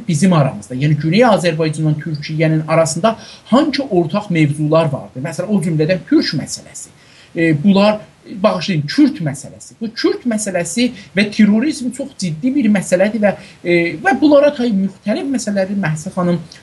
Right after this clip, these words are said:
gündəmə gətirib və orada danışıbdır. E, ustadlar, professorlar oradadılar, danışırlar, soru soruşurlar və siz bunları bu gün şahid olacaqsınız.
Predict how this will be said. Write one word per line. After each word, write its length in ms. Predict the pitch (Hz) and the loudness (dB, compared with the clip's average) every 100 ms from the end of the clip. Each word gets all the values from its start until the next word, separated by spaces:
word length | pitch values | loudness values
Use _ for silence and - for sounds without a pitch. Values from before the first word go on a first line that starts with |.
| - | 0
gündəmə 360 | 160 160 196 240 | 2 4 2 2
gətirib 300 | 220 220 214 | -2 -4 -6
və 60 | 170 | -4
orada 280 | 151 175 | -2 0
danışıbdır. 520 | 196 139 139 233 - 233 - - - | 2 2 2 0 0 -2 -2 -18 0
E, 200 | 156 151 | 2 4
ustadlar, 840 | 151 160 - 156 156 170 175 170 165 - - | 0 -10 -2 0 2 4 6 4 0 -14 -2
professorlar 600 | 160 160 143 151 156 160 | -2 0 -2 0 2 2
oradadılar, 600 | 156 143 196 196 196 185 | 0 2 0 2 2 4
danışırlar, 500 | 151 135 139 170 180 | 2 0 -2 -4 -4
soru 280 | 160 151 143 | -4 -2 -2
soruşurlar 520 | - 220 214 247 277 | -2 -4 -2 0 2
və 80 | 220 | 2
siz 240 | - 214 180 | 0 0 2
bunları 300 | 143 151 170 - - | 4 4 2 -8 -4
bu 40 | 165 | 0
gün 140 | 180 | 2
şahid 340 | 156 147 139 | 2 2 2
olacaqsınız. 520 | 127 107 - - - | 0 -8 -12 -16 -16